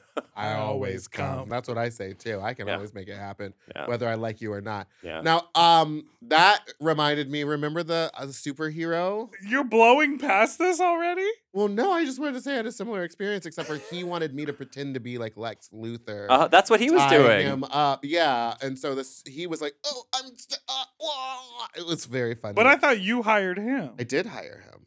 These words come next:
Speaker 2: but he had things that he needed done.
Speaker 3: <laughs>
Speaker 1: Right.
Speaker 3: So the best thing about this story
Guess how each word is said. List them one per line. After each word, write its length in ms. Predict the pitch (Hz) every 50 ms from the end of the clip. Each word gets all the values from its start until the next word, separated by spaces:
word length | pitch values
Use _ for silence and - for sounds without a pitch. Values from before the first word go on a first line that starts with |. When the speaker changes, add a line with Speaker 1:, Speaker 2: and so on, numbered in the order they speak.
| _ _
Speaker 2:
but 180 | - 117 113 104
he 200 | 104 127 139 143
had 280 | 139 131 120 110 92 _
things 200 | 120 110 107 98
that 80 | 110 98
he 180 | 101 117 135
needed 300 | 131 110 98 92 92 92
done. 280 | 98 98 113 113 85 - - 156 160 -
Speaker 3:
<laughs> 160 | - 165 151 - _ _ _ _ - _ _ _ - - -
Speaker 1:
Right. 160 | - 160 - 339 - - - _
Speaker 3:
So 220 | _ - - 160 160
the 160 | 156 160 156
best 320 | 143 151 147 156 156 -
thing 180 | - 156 143 135
about 300 | 139 131 131 127 123 -
this 160 | 135 139 127 -
story 540 | - - - 120 117 123 131 135 143 -